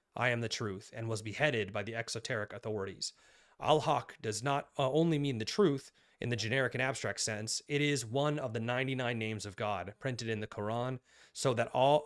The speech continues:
that al, uh, Hallaj, Hallaj's statement is, was literally equivalent to "I am God." From the point of view of the esoteric orthodoxy, this resulted in denying the Quranic principle of the oneness of God and constituted a crime that was punished by death.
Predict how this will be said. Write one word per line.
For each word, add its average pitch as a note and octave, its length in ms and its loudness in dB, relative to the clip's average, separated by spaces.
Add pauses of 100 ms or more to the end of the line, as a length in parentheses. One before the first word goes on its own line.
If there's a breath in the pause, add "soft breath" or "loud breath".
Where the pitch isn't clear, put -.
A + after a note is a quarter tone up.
that A2+ 220 0
al, C#3+ 420 2
uh, A2 220 0
Hallaj, A#2+ 760 0
Hallaj's B2 440 0
statement A#2+ 560 0
is, A#2+ 160 -4
was A#2 320 -2
literally D3+ 320 4
equivalent B2 460 -2
to A2+ 180 -4
"I G#2+ 160 -2
am G#2 120 -4
God." F#2+ 360 -4 (460 soft breath)
From C#3+ 120 0
the C#3 60 0
point F3 260 2
of D#3+ 100 0
view D#3 180 4
of C#3 80 0
the C3 100 -2
esoteric B2 540 -2
orthodoxy, B2 680 0
this B2 180 -2
resulted C#3 400 0
in B2 120 -4
denying B2+ 440 0
the C#3+ 60 -2
Quranic C3 360 -4
principle A#2+ 420 -4
of G#2+ 100 -8
the G#2 60 -4
oneness A#2+ 480 -2
of G#2 120 -10
God G#2+ 340 -4 (440 soft breath)
and A2 100 -4
constituted B2+ 520 -2
a G#2+ 60 -2
crime D3+ 340 0
that A2 100 -2
was G2+ 120 -8
punished - 540 -6
by G#2+ 160 -2
death. G2 400 -6